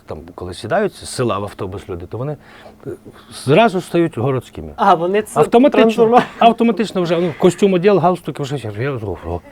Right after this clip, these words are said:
Speaker 1: в город їду, да. Всі переходять на рус-, на русський, м, язик. І мужчина каже, м, м, жінка каже, «М, ви б не, не могли мені, мужчина, е, е, валізи покласти на чисто русском язикі?»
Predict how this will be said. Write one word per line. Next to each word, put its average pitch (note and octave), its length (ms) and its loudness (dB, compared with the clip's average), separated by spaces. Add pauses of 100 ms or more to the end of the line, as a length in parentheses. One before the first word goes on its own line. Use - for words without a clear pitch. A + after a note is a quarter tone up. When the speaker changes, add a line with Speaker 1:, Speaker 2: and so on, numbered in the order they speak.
(260)
Speaker 1:
в F#2+ 60 -10
город A#2 320 -4
їду, D#2+ 240 -12
да. D2 140 -14
Всі F#2 200 -8
переходять E3 540 -2
на D3+ 80 -2 (280)
рус-, E3 160 0 (180)
на D#3+ 120 2
русський, D#3+ 340 -2
м, B2+ 100 -4 (220)
язик. G2+ 300 -4 (720)
І F3 80 6
мужчина G3 400 4
каже, E3 320 0
м, D3 380 -4
м, C#3 380 -2
жінка D#3 320 -2
каже, C#3 240 -6
«М, C#3+ 320 -10
ви F3+ 100 -4
б F3+ 80 -6
не, G3+ 80 -2
не F#3+ 240 -4
могли G#3 320 0
мені, G3+ 140 -2
мужчина, D#3+ 600 -4 (140)
е, C3+ 40 -8
е, C3 140 -6 (720)
валізи C#3 440 0 (440)
покласти C3 480 -6 (1300)
на E3 100 -4
чисто E3 300 0
русском C#3+ 240 0
язикі?» A#2+ 320 -6